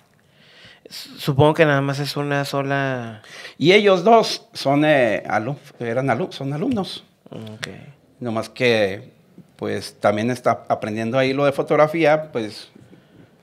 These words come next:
Speaker 2: para aprender fotografía prácticamente que tienes que estar también, ser parte de, eh, en el cine, pues, tienes que estar como actor y como fotógrafo para que puedas sentir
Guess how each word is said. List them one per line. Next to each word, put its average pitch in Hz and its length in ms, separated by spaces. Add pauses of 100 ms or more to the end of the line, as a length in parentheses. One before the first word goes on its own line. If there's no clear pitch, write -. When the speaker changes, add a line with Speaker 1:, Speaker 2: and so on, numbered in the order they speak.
(260)
Speaker 2:
para 107 160
aprender 120 380
fotografía 139 720
prácticamente 113 680
que 127 80
tienes 117 260
que 131 80
estar 123 240
también, 123 640 (420)
ser 135 440
parte 131 420
de, 95 560 (800)
eh, 92 420
en 113 160
el 104 120
cine, 151 300
pues, 131 420 (100)
tienes 117 260
que 120 100
estar 120 500 (420)
como 104 260
actor 185 680 (340)
y 107 120
como 104 260
fotógrafo 151 680
para 107 300
que 110 120
puedas 135 380
sentir 147 760